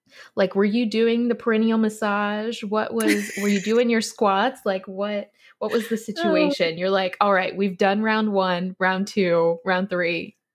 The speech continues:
Speaker 1: What are we doing?"
Speaker 2: I feel like, so round two, I was, this was around the time when I was just, um,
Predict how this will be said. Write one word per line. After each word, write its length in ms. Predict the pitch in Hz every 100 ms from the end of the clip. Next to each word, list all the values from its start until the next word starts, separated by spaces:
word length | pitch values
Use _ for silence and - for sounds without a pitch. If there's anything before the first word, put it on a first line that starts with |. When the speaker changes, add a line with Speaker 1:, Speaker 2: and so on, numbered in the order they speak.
| -
Speaker 1:
What 160 | 190 190
are 40 |
we 120 | 185
doing?" 360 | 175 160 - 190 _ _ - - _
Speaker 2:
I 220 | 202 214 214
feel 540 | - 226 226 302 349
like, 640 | 208 165 175 - - - - _ _ _ -
so 280 | - 208
round 520 | 180 175 170 196 240 240
two, 640 | - 202 165 151 170 262 - - - -
I 220 | 180 214
was, 340 | 220 226 202 -
this 300 | 196 226 -
was 300 | 269 240 - -
around 580 | 208 190 196 185 185 196 170
the 120 | 190
time 460 | 185 185 175 170 170 -
when 240 | 170 175
I 160 | 165 170
was 240 | 160 170 -
just, 680 | 175 175 - - - - -
um, 560 | 180 165 - 170 185